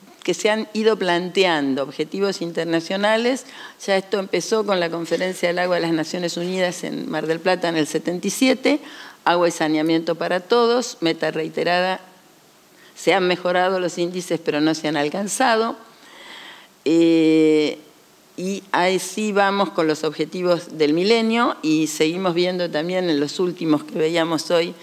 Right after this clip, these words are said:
del desarrollo sustentable, que acá lo tengo, que sigue siendo agua limpia y saneamiento uno de los objetivos del desarrollo sostenible. Aunque si miramos un poco bien en los restantes, el agua es bastante transversal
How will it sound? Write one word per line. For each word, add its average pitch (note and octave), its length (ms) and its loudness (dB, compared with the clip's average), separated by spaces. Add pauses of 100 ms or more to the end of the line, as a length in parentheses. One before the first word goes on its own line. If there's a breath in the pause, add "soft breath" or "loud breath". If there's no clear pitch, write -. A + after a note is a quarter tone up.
(260 loud breath)
del D3 180 -4
desarrollo D#3 500 -2
sustentable, E3+ 720 2
que D3 100 -2
acá D3+ 200 0
lo F3 160 0
tengo, F#3+ 460 0
que F#3 160 2
sigue G3+ 320 0
siendo G3 400 -2
agua D#3+ 240 2
limpia F3 280 -2
y - 40 -2
saneamiento F3 720 0 (320 loud breath)
uno F3+ 260 2
de D#3 100 4
los D3 240 -4
objetivos F#3 640 0
del D#3+ 160 0
desarrollo D#3 520 2
sostenible. B2+ 760 2 (360 loud breath)
Aunque F3 280 4
si F#3+ 160 0
miramos G#3 440 4
un G#3+ 120 4
poco G#3 240 4
bien G#3 240 2
en G3+ 120 0
los G3 140 0
restantes, A3+ 680 0
el G3 140 0
agua F#3+ 300 2
es F3 60 0
bastante E3+ 500 0
transversal D#3 720 2